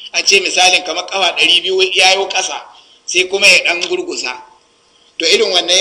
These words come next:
yakan sa wasu su yi abin nan. Ko kuma mutum ya hau raƙumi haka da shinhiɗa mai kyawu irin yi gaba da baya ɗin nan. To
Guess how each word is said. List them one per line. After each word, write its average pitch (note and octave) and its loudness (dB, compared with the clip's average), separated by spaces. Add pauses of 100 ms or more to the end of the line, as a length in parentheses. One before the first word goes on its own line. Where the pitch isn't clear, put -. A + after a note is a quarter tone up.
yakan F3+ -6
sa D3 -2
wasu D3+ -6
su C#3+ -2
yi D3 -2
abin C#3 -6
nan. B2 -14 (480)
Ko A3+ 4
kuma B3+ 2
mutum A3 -2
ya G3 4
hau F#3+ 2
raƙumi F#3+ 0
haka F3+ 2
da D#3+ -4
shinhiɗa F3+ 0
mai D#3 0
kyawu E3 0
irin E3 -4 (680)
yi F3 -2
gaba E3+ 0
da E3 0
baya E3+ 4
ɗin D3 -4
nan. C3 -14 (500)
To E3 -2